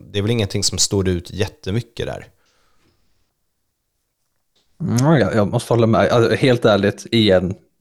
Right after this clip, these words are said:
Speaker 2: jag ska vara försiktig med när jag pratar om styrkestandarder för kvinnor, för jag har ingen bra koll.
Speaker 1: Nej, jag, jag tror det här stämmer ganska bra ändå.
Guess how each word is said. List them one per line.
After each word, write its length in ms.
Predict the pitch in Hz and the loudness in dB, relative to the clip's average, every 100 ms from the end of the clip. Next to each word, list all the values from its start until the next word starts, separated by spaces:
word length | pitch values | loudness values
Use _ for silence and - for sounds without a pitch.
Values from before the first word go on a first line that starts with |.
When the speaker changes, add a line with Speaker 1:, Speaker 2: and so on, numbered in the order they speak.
| - - - - | -10 -8 -10 -8
Speaker 2:
jag 320 | 113 - 110 | -2 0 0
ska 120 | 95 107 | 2 2
vara 120 | 98 | 2
försiktig 580 | - - 101 - 98 92 | 0 -2 -4 -2 -4 0
med 200 | 92 90 | 0 0
när 80 | |
jag 100 | 90 | -2
pratar 340 | - 90 - 92 | 0 0 0 0
om 340 | 90 90 104 - | 0 -2 -10 -10
styrkestandarder 880 | - - 107 - 98 - 92 90 90 | -14 -4 -2 0 -2 0 0 0 0
för 100 | 92 | -4
kvinnor, 320 | - 98 92 | -4 -4 -2
för 140 | 90 90 | -4 -4
jag 60 | |
har 380 | - - - - | -4 -2 -2 -2
ingen 260 | 90 87 - | -6 -6 -6
bra 160 | - | -4
koll. 280 | - - - - - _ - - | -4 -4 -6 -10 -20 _ -16 -4
Speaker 1:
Nej, 180 | 120 127 | 0 2
jag, 100 | 131 | 4
jag 120 | 135 | 2
tror 160 | 135 147 | 2 2
det 60 | |
här 120 | 131 | 4
stämmer 220 | 127 135 117 | 2 2 2
ganska 540 | 123 117 101 - 113 | 2 2 2 2 2
bra 300 | 95 90 87 | 4 4 4
ändå. 400 | 85 87 85 76 | 0 -2 -2 -4